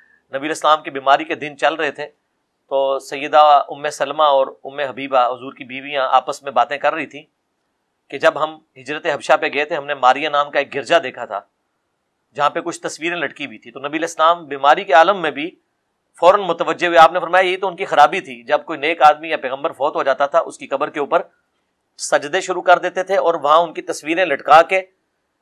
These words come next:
उन तस्वीरों के आगे झुकना शुरू कर देते थे, इबादत शुरू कर देते थे। क़यामत के दिन ये बदतरीन मखलूक बना के उठाए जाएंगे, वलियाउज़ु बिल्लाहि ताला।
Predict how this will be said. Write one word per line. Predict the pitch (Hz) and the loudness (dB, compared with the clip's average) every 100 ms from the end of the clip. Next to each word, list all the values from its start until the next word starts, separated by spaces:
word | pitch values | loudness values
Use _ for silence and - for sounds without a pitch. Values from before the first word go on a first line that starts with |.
| _ | _
उन | 165 | -10
तस्वीरों | 160 170 165 190 | -6 -4 -2 -2
के | 185 | 6
आगे | 180 180 | 6 6
झुकना | 151 160 190 | -2 -4 -4
शुरू | 175 156 | -4 -4
कर | 151 | -4
देते | 127 131 131 | -4 -6 -8
थे, | - 113 | -8 -14
इबादत | 139 131 151 | -2 4 4
शुरू | 190 165 156 | 2 -4 -2
कर | 151 | -2
देते | 135 135 135 | -2 -6 -10
थे। | 160 - _ _ _ | -12 -16 _ _ _
क़यामत | 160 165 180 | 2 2 0
के | 180 | -2
दिन | 160 170 | -6 -6
ये | 160 | -8
बदतरीन | 165 170 170 175 175 160 | 0 0 2 -4 -6 -6
मखलूक | 139 143 156 | -8 -6 -8
बना | 131 135 135 | -6 -2 -2
के | 135 | -2
उठाए | 131 117 101 | -6 -4 -6
जाएंगे, | 92 87 87 | -6 -16 -16
वलियाउज़ु | 95 107 104 98 | -12 -6 -6 -6
बिल्लाहि | 98 90 85 | -14 -14 -12
ताला। | 82 76 | -14 -14